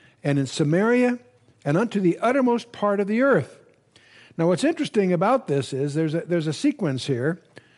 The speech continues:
Jerusalem being the local scene that they're at right now,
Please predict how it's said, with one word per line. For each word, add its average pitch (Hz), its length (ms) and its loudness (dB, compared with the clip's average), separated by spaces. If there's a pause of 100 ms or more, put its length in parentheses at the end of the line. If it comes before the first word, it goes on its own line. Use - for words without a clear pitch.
(180)
Jerusalem 208 540 2
being 202 200 2
the 196 100 2
local 208 320 2
scene 196 260 0
that 180 140 -4
they're 175 160 0
at 175 120 0
right 170 200 0
now, 143 320 -4